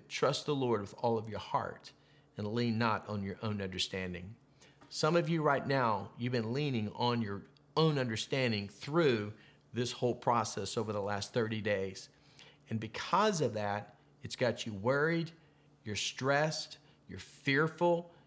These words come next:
you're worked up, and you're uncertain, you're confused about the future. You say, "Well, what do you do on the Saturdays of life?" You do what Jesus did.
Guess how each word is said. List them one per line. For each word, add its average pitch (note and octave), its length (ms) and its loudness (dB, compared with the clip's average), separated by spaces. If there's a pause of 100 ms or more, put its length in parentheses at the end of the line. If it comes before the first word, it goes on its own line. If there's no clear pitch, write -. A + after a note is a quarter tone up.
(100)
you're G2+ 120 -6
worked C3 480 0
up, E3 420 4 (220)
and G#2 100 -4
you're G#2 220 0
uncertain, D3+ 640 2
you're F#2+ 160 -4
confused C3 880 -2 (160)
about G#2+ 380 -2
the A2+ 40 -4
future. G#2+ 520 -6 (400)
You A#2 80 -4
say, D#3 120 2
"Well, A#2+ 200 4
what D#3+ 240 2
do E3+ 40 0
you E3 200 4
do C3+ 320 2
on A2 80 -2
the A2 80 0
Saturdays G#2+ 640 0
of G#2 100 -4
life?" G2 420 -2 (380)
You G#2+ 80 -8
do B2+ 220 2
what B2 120 2
Jesus A2 460 -2
did. F#2 300 -4